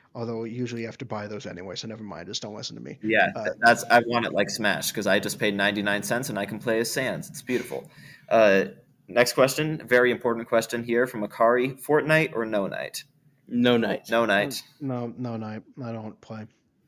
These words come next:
Speaker 2: Thank you. Uh, next question is from I'm Back! Exclamation point. When's the
Speaker 1: Oh,
Speaker 2: next
Speaker 1: who's
Speaker 2: Mario and
Speaker 1: that?
Speaker 2: Luigi game?
Speaker 1: It's never happening. Uh, that
Speaker 3: It
Speaker 1: person's a
Speaker 3: was
Speaker 1: fool, and they should give up entirely on life in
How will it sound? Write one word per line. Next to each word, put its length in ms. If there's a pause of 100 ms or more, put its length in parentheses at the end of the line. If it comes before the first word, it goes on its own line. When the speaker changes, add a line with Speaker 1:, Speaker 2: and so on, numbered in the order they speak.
(1000)
Speaker 2:
Thank 220
you. 100 (1400)
Uh, 140
next 220
question 360
is 160
from 260
I'm 320
Back! 420
Exclamation 640
point. 360 (300)
When's 220
the 80
Speaker 1:
Oh, 40
Speaker 2:
next 160
Speaker 1:
who's 80
Speaker 2:
Mario 300
and 80
Speaker 1:
that? 60
Speaker 2:
Luigi 320
game? 200 (680)
Speaker 1:
It's 120
never 200
happening. 460 (400)
Uh, 280
that 140
Speaker 3:
It 20 (120)
Speaker 1:
person's 280
a 40
Speaker 3:
was 80
Speaker 1:
fool, 520
and 240
they 180
should 380
give 220
up 180
entirely 600
on 180
life 320
in 60